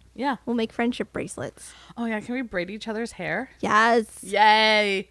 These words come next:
Speaker 2: So the editor of this film is Michael Jablow. The first assistant editor was Heather Mullen. The assistant editors were Judd Nealon and Eric Weiler,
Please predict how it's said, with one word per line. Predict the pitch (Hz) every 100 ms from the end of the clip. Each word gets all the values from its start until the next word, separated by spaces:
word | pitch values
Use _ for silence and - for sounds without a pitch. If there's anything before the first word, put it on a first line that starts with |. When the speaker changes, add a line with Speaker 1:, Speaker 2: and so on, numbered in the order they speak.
| _ _
Speaker 2:
So | - 285 269 269
the | 247
editor | 262 269 269 269 -
of | 240 233
this | 226 233
film | - 214 196 285 523 571 -
is | 214 208 190 190 - -
Michael | 214 190 208 - 208 196 190 - -
Jablow. | 190 190 190 208 208 381 539 - _
The | 226
first | - 349 -
assistant | 269 240 220 196
editor | 190 196 302 466
was | 277 202 185 226
Heather | - - 220 214
Mullen. | 202 180 190 196 311 494 _ _ _
The | -
assistant | 247 - 523 427
editors | 320 370 349 370 359 -
were | 233 226
Judd | 202 247 269 269
Nealon | 269 254 247 247 -
and | 196 -
Eric | 226 277 -
Weiler, | 233 226 220 220 220